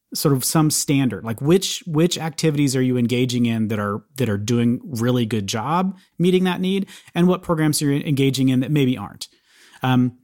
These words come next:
so that's one lens you can look at it. And the other lens is like, what do donors like to fund?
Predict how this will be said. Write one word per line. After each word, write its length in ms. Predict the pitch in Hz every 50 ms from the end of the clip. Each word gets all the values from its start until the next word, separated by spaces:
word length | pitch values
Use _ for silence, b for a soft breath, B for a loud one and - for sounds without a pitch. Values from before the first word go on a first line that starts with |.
| _ -
so 120 | - 160
that's 200 | 156 180 180 -
one 260 | 165 160 170 170 170
lens 320 | 160 151 147 143 147 120 127
you 60 | 127
can 180 | - 127 117
look 160 | 107 107 104 117
at 160 | - 107 117
it. 120 | 139 -
And 120 | 180 165 160
the 100 | 170 208
other 200 | 262 285 285 190
lens 320 | 156 147 143 147 147 127
is 120 | 127 123
like, 220 | - 143 135 - 127
what 220 | 120 139 196 208
do 120 | - 302 262
donors 560 | 147 - 123 113 160 220 - 110 101 - -
like 300 | 101 104 120 127 - -
to 120 | - 117 107
fund? 560 | - - 143 190 151 98 - - 98 117